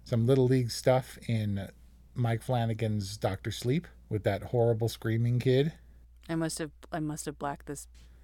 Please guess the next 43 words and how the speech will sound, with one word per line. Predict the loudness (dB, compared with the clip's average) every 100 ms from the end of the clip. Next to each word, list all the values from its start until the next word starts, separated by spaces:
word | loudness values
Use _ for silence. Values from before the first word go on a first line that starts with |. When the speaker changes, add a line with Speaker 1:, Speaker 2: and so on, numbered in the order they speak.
| -8
Speaker 2:
blacked | -8 -8 -8
this | -6 -4
out. | -2 -2 2
<laughs> |
Speaker 1:
<laughs> | 8
You | 8 10
blacked | 8 8 4 4
it | 4
out | 4 4
as | 2
a |
mom. | 0 -2 -2 -6 -8
So | -6
the | 0 4 4 2 2
opening | 4 4 4 2
title | 2 4 4 2
sequence | 0 -2 0 -2 -4 -8 -12 -10 0
was | 0 0
pretty | -2 0 0
good. | -2 -2 0
It | 0
was | -2 -6 -12 -20 -20
sort | -6 0 4 4
of |
nostalgic | 2 0 4 6 6 4 0 0
and, | -2 -2 -8 -16 -10
and | -4 -2
revealed | -2 0 2 2 2 -2
the | -2
wildness | -2 -2 2 2 4 2 0 0
of | 0 -2 -4 -16 -6
being | -2 0 0
a |
kid | -2 -2 0 0
in | 0
the | 0
seventies | 0 0 0 0 -2 0
and | 0 0
the | -4 -4
inherent | -2 0 0 0
danger | -2 0 0 4 4
and | 2
stuff. | 0 0 0 -2